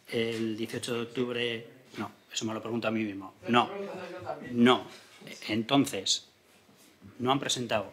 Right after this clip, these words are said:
No hay, pues parece ser que no hay acuerdo para llevar adelante. Supongo que necesitarán el cincuenta y uno por ciento de la propiedad para, para liderarlo y no han presentado. Entonces, ¿qué ocurre? Pues lo que te contestaba antes. Tenemos que ir al nuevo plan.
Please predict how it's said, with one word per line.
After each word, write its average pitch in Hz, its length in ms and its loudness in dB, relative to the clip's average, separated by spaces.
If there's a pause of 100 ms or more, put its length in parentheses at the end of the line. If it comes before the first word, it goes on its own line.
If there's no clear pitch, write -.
(500)
No 117 100 -2
hay, 110 460 -2 (100)
pues - 140 -20
parece 104 240 -8
ser - 100 -6
que 113 80 0
no 113 80 0
hay 117 120 0
acuerdo 120 680 -4
para 117 420 -4 (320)
llevar 117 260 2
adelante. 131 760 0
Supongo 107 340 -8
que 107 100 -10
necesitarán 107 360 -4
el - 80 -4
cincuenta 104 260 -6
y 110 60 -2
uno 123 100 -2
por - 160 -6
ciento 127 300 -4
de 104 120 -10
la 107 120 -6
propiedad 113 380 -4
para, 113 240 -4 (380)
para 110 360 -2
liderarlo 156 680 2 (360)
y - 80 0
no 123 80 4
han 127 80 4
presentado. 101 500 -2
Entonces, 120 300 -4
¿qué 147 80 -2
ocurre? 110 320 -6 (480)
Pues 98 120 -10
lo 104 60 -6
que 117 80 -4
te 127 80 -4
contestaba 117 360 0
antes. - 360 -2 (140)
Tenemos 120 320 2
que 139 80 2
ir 123 60 4
al 127 60 2
nuevo 127 160 0
plan. - 300 -4